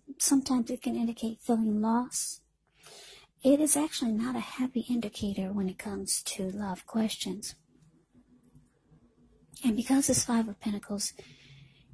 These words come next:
is clarified by the Queen of Swords, the card that's below the word present, um, this is telling me that,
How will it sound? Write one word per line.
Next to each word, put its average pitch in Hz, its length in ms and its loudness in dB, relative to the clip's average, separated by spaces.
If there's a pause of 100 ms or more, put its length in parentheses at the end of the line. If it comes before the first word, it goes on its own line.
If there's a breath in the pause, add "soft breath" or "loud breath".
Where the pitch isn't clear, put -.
(120)
is 196 580 4
clarified 202 540 0
by 190 140 -2
the 185 100 -8
Queen 208 320 2
of 185 100 -6
Swords, 202 560 0
the - 80 -6
card 208 380 -4
that's 196 280 0
below 208 540 2
the 262 120 0
word 185 300 -8
present, 185 540 -6 (1000 loud breath)
um, 202 400 -2 (1900)
this 233 140 2
is 240 200 6
telling 247 400 4
me 190 220 -4
that, 190 480 -6